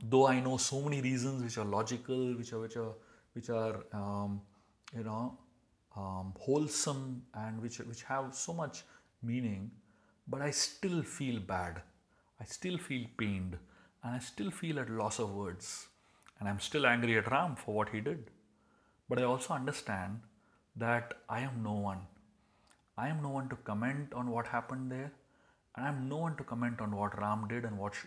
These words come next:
Ram should have done. I simply know that here is a person who has the best of intentions to serve everyone, including Sita.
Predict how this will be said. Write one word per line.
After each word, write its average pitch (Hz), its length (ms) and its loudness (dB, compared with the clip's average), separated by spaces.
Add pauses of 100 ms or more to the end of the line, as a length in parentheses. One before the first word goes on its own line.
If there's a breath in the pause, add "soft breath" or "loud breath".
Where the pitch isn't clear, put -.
Ram 104 200 0
should 110 200 -4
have 95 180 -2
done. 90 220 -6 (920 soft breath)
I 120 100 -6
simply 165 360 -4
know 107 400 -2 (480 soft breath)
that 117 400 0 (1200)
here 165 240 0
is - 120 -2
a - 20 -10
person 131 400 -4
who 120 140 0
has 117 140 -2
the 120 80 -4
best 110 300 -4
of 135 80 -2
intentions 120 540 -4
to 123 100 -6
serve 113 320 -2
everyone, 104 440 -2 (760 soft breath)
including 120 640 -2 (120)
Sita. 101 340 -10